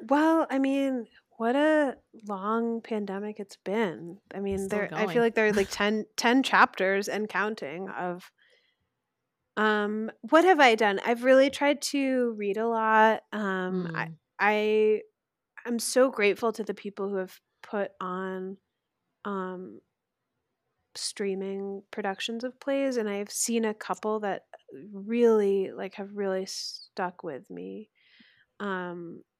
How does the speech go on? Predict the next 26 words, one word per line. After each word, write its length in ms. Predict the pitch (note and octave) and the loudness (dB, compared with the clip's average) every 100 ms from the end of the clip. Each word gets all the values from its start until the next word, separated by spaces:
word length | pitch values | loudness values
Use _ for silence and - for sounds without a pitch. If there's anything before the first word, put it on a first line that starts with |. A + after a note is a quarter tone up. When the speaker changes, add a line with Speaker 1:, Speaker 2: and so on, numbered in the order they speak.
| _ _ _ _ _ _ _ _ _ _ | _ _ _ _ _ _ _ _ _ _
Speaker 1:
so, 960 | G#3 - - G3+ F#3 F3+ F3 E3+ F3+ - _ _ _ _ _ _ | -10 -6 -2 -2 0 -2 -2 -4 -6 -10 _ _ _ _ _ _
'cause 180 | - B3 | -6 0
I 240 | C4 B3 - | 2 0 -2
generally, 520 | - A#3+ B3+ D4 D4+ D4 | 2 4 4 2 0 0
like, 140 | A#3 | 2
as 160 | F#3+ G3 | 0 0
a 100 | F3+ | -6
rule, 240 | F3+ F3+ | -4 -4
I 140 | F3 D#3+ | -4 -4
don't 260 | - E3 | -6 -6
like 240 | C3+ E3+ - | -6 -8 -10
watching 360 | G#2 - - | -10 -10 -14
plays 300 | F#3+ - D3 | -12 -10 -8
on 220 | G3+ F#3+ G3 | -10 -12 -12
screen, 540 | - G#3 G#3 A3+ A3 | -12 -8 -6 -6 -6
but 360 | G#3+ G3 - - - | -6 -6 -6 -16 -10
Speaker 2:
Yeah. 200 | F3 E3+ | -6 -2
Speaker 1:
there 100 | E3+ | 0
have 260 | D#3 A3 A3 | 2 0 0
been 140 | A3+ | -2
a 80 | G#3 | -4
few 220 | - G3 | -2 -2
that 140 | F#3 F3+ | 2 0
have 160 | F3 _ _ - | -2 _ _ -20
really 380 | A3 A3 G3+ F#3 | -6 -2 -2 -2
been 420 | F3+ F3 E3+ A#2+ | -6 -12 -12 -16